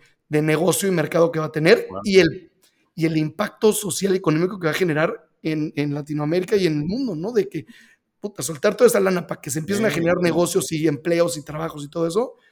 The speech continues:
Speaker 1: puta, va a ser increíble. Y te lo digo del lado del, del, del emprendedor y de
Speaker 2: Ujú.
Speaker 1: que yo hace mucho tiempo batallé muchísimo con el flujo de efectivo y
Speaker 2: Claro.
Speaker 1: justo este tema de que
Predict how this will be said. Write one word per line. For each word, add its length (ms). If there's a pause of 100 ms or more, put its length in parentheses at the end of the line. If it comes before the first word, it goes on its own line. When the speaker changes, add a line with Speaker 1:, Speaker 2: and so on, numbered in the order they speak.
(160)
Speaker 1:
puta, 180
va 80
a 40
ser 240
increíble. 520
Y 440 (360)
te 120
lo 100
digo 180
del 140
lado 180
del, 280
del, 280
del 160
emprendedor 640
y 80
de 340 (320)
Speaker 2:
Ujú. 260 (320)
Speaker 1:
que 120
yo 100
hace 140
mucho 240
tiempo 260
batallé 300
muchísimo 600
con 120
el 60
flujo 240
de 40
efectivo 340
y 40
Speaker 2:
Claro. 160
Speaker 1:
justo 140
este 180
tema 180
de 100
que 140